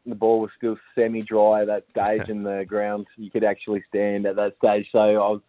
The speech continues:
Speaker 1: I needed to take him early 'cause it wasn't gonna be much more after that. So I'm hoping that next game we play, there's more than seven goals kicked for the whole match.
Speaker 2: Yeah, absolutely, mate. You need to get some, uh, space between you and Abe Davis.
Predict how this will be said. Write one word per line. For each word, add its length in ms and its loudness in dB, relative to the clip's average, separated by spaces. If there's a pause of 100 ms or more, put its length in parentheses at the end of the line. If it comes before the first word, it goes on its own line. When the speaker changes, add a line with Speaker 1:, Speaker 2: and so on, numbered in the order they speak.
Speaker 1:
I 120 0
needed 380 0
to 160 -20
take 160 0
him 100 -4
early 260 0
'cause 140 -10
it 40 -4
wasn't 260 -6
gonna 80 -8
be 80 -10
much 260 -6
more 240 -4
after 200 -6
that. 320 0
So 220 0 (440)
I'm 220 0
hoping 400 4
that 100 -2
next 280 -4
game 180 0
we 80 -4
play, 360 2
there's 200 -4
more 180 -4
than 220 -8
seven 240 -2
goals 320 0
kicked 180 -14
for 100 -4
the 100 2
whole 160 0
match. 300 -4 (380)
Speaker 2:
Yeah, 300 -8
absolutely, 460 -6
mate. 220 -6
You 100 -6
need 200 -2
to 80 -12
get 160 -4
some, 240 -4
uh, 240 0
space 480 -2
between 380 -6
you 160 -2
and 80 -4
Abe 180 -4
Davis. 380 -2